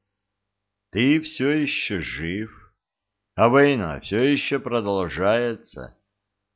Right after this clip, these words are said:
так что обижаться тебе не на что, всё по-солдатски».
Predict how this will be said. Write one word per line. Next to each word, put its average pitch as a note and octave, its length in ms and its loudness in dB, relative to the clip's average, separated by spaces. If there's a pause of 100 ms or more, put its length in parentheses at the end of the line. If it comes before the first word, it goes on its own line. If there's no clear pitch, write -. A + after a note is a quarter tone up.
(160)
так D#3 220 4
что D3 280 2
обижаться B2+ 680 2
тебе G#2+ 340 -4
не G#2+ 240 2
на B2+ 160 -2
что, - 440 -4 (360)
всё B2+ 720 0 (140)
по-солдатски». F2+ 1300 -4